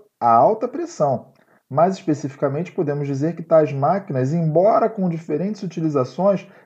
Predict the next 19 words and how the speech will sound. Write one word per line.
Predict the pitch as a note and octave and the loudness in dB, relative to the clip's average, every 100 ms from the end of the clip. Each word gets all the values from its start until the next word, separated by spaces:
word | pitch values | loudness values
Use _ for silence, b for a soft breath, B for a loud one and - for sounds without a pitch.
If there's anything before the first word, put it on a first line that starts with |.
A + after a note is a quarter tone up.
| _ | _
têm | D3+ F3 | -2 -2
em | |
comum | F3 D3+ C3+ D#3+ F#3+ | 0 0 2 0 -2
o | |
fato | - D3+ D#3+ F3 | -2 2 2 2
de | E3 | -4
transformarem | D3+ D3 - B2 B2 C3 B2+ | -4 -6 -4 -4 -2 -2 -2
parte | - G3 A3+ G3+ | -4 -4 -4 -4
da | E3+ | -4
energia | C#3+ A#2+ G#2 G2+ | -2 -4 -6 -8
interna | G#2+ G#2+ G2+ B2+ D#3+ | -6 -2 0 0 -2
de | C3+ | -6
gás | G2+ G2+ G#2 D#3 - _ b b b | -4 0 2 0 -6 _ b b b
em | F3 F3+ | -2 0
energia | F3 E3+ C#3 D3 | 0 0 0 -2
de | D#3+ | -2
movimento, | D#3 F3+ G#3 D#3+ B2 - _ _ _ _ | -2 -4 -2 -2 -4 -8 _ _ _ _
que | G#3+ | -4
roda | A#2+ G2 G#2+ C#3 D#3 | 0 2 4 2 0